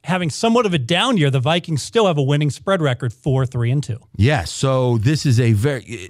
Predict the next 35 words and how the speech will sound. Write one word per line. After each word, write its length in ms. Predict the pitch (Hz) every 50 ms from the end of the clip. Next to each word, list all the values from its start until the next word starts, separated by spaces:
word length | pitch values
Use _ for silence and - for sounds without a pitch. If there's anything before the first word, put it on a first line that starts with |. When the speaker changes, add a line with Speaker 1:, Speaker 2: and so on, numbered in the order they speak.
| -
Speaker 2:
so 160 | 117 - - 147
the 100 | 131 -
coaching 460 | - - 180 202 - - 208 190 185
edge 200 | 180 175 165 156
isn't 200 | 165 156 160 175 151
gonna 140 | 165 165
be 120 | 156 156 151
there 160 | 151 156 151
so 160 | - - 165
much 200 | 151 147 143 -
for 80 | - 143
Nagy. 460 | 131 127 127 127 131 127 123 127 101 - -
The 120 | 113 117
Bears, 480 | 101 87 135 143 151 165 175 180 160 143
if 120 | 147 - 139
you 140 | 139 127 123
look 220 | 143 160 - -
at 240 | - 131 143 131 -
their 720 | 117 107 113 135 127 127 123 123 120 120 117 117 110 98 - _ _ _ _ _ _ _ _
strength 360 | - - - - 151 139 101 127
of 80 | 110
schedule, 680 | - - - 151 143 156 156 147 185 196 196 190 - _ _ _ _ _
it's 80 | _
been 160 | - 120 127 120
pretty 280 | - - 156 151 165 170
weak 300 | 147 151 170 175 147 123
generally. 840 | 123 147 160 180 202 208 202 180 139 120 117 110 107 107 107 104 _ _ _ _ _ _ _ _ _ _ _ -
And 280 | - 131 131 131 131 127
lastly, 580 | 131 143 170 196 - - - 156 151 143 139 131
my 220 | 127 127 151 185
last 320 | 196 185 165 147 - -
thought 220 | - 139 127 123 120
on 200 | 117 113 117 113
it 80 | 110 107
is 340 | 110 107 104 101 98 95